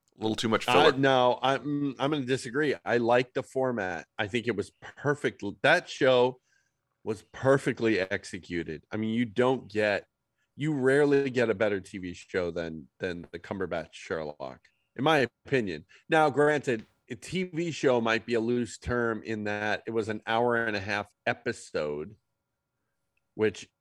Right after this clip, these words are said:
Speaker 2: could have easily been juiced up a little bit and made it into a feature film. But I think, I think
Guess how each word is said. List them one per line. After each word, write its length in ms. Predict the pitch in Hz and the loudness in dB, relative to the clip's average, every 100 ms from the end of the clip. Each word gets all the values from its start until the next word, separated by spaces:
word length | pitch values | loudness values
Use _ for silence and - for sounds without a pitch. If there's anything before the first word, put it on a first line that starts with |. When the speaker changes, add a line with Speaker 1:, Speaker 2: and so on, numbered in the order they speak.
| _ _ | _ _
Speaker 2:
could 160 | - 139 | 0 2
have 100 | 120 | 2
easily 480 | 123 131 131 117 107 | 0 -2 0 0 0
been 520 | 104 101 95 98 92 | -2 -2 -2 -4 -12
juiced 420 | 87 107 107 - | -8 -6 -6 -4
up 240 | 107 104 - | -4 -4 -2
a 40 | |
little 220 | 101 98 92 | 0 0 0
bit 180 | 92 | 0
and 140 | 78 98 | 0 -2
made 200 | 98 95 | -2 -2
it 200 | 95 95 | -6 -8
into 200 | 95 107 | -4 -2
a 60 | |
feature 380 | 92 110 92 95 | -2 -6 -4 -6
film. 500 | - 139 110 95 104 - _ _ _ _ _ _ _ | -2 0 0 -2 -6 -14 _ _ _ _ _ _ _
But 400 | 117 113 110 98 _ _ _ _ _ _ _ _ | 4 6 6 4 _ _ _ _ _ _ _ _
I 260 | 110 139 151 | 0 2 0
think, 720 | - 110 87 85 - - - _ _ _ _ _ _ _ _ _ _ _ _ _ _ _ - | -4 -4 -4 -6 -12 -20 -20 _ _ _ _ _ _ _ _ _ _ _ _ _ _ _ -2
I 200 | 107 117 | 0 0
think 680 | - 101 98 98 92 - | 0 0 2 -2 -6 -10